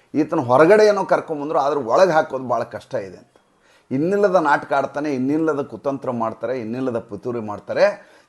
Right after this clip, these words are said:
ಜೈಲು ಒಳಗೆ ಹೋಗಲಾರ್ದಂಗೆ ಏನು ಬೇಕೋ ಎಲ್ಲವನ್ನೂ ಪ್ರಯತ್ನ ಮಾಡ್ತಾರೆ ಅಂತ. ಈಗ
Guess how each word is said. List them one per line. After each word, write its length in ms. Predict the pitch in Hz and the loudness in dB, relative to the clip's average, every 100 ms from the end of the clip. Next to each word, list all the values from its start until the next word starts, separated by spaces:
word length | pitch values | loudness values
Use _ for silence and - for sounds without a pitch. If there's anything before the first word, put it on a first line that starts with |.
| 117 | -4
ಜೈಲು 380 | 117 180 220 | 6 8 8
ಒಳಗೆ 220 | 175 202 175 | 8 8 8
ಹೋಗಲಾರ್ದಂಗೆ 720 | 175 180 165 156 151 160 139 | 6 6 4 4 2 -2 -2
ಏನು 140 | 147 | -2
ಬೇಕೋ 260 | 135 127 190 | -4 -6 -6
ಎಲ್ಲವನ್ನೂ 720 | 135 131 170 196 175 165 190 | -8 -6 2 2 2 0 -4
ಪ್ರಯತ್ನ 360 | 143 131 127 | -6 -6 -6
ಮಾಡ್ತಾರೆ 500 | 117 101 90 - - | -10 -8 -12 -18 -20
ಅಂತ. 240 | - _ _ _ _ _ _ _ _ _ | -20 _ _ _ _ _ _ _ _ _
ಈಗ 280 | 117 185 180 | -4 -2 0